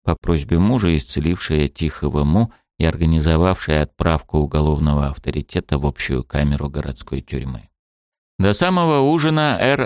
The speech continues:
рассказывал, что ему удалось увидеть и понять о текущем состоянии дел в графстве.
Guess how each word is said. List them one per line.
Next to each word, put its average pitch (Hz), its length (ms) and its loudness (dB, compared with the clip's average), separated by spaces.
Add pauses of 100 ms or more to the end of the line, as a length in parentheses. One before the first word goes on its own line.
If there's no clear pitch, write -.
(140)
рассказывал, 123 960 0
что 120 180 -4
ему 120 220 2
удалось 110 520 2
увидеть 80 800 -2
и 143 60 -4
понять 80 500 0
о 113 60 -4
текущем 95 560 -2
состоянии 85 760 0
дел 85 260 0
в 76 100 -6
графстве. 65 720 -6